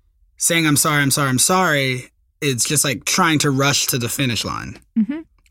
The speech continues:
Speaker 1: That's like, "I'm sorry, I'm sorry, like, this is bad," like, but it's, it's really like, "I don't want you to be mad at me."
Speaker 2: Mm-hmm.
Speaker 1: You know?
Speaker 2: Yep.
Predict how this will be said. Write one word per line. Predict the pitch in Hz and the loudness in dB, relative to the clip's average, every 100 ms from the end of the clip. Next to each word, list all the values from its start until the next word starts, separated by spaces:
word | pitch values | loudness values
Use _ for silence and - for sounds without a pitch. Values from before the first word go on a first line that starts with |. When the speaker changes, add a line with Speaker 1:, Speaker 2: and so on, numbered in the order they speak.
| - | -4
Speaker 1:
That's | 135 | -2
like, | 156 135 127 | 0 0 0
"I'm | 147 | 0
sorry, | 180 160 | 2 2
I'm | 151 | 2
sorry, | 151 147 | 0 0
like, | 143 127 | 0 0
this | 143 | 0
is | 139 | -2
bad," | 127 139 135 | -2 0 0
like, | 127 113 | -2 -4
but | - 127 | -2 0
it's, | 123 - | 0 -2
it's | 170 196 | -2 2
really | 269 247 | 2 4
like, | 160 143 | 2 0
"I | 147 | 0
don't | 156 151 | 2 2
want | 151 | 2
you | 139 | 0
to | 127 | 0
be | 120 | 0
mad | 113 110 113 92 | 0 0 -2 -4
at | 73 | -6
me." | 65 - - - | -12 -16 -12 -2
Speaker 2:
Mm-hmm. | 254 262 294 427 _ _ _ _ _ _ _ _ | 0 2 -2 -6 _ _ _ _ _ _ _ _
Speaker 1:
You | - 127 | -4 -2
know? | 131 | 0
Speaker 2:
Yep. | 139 | -2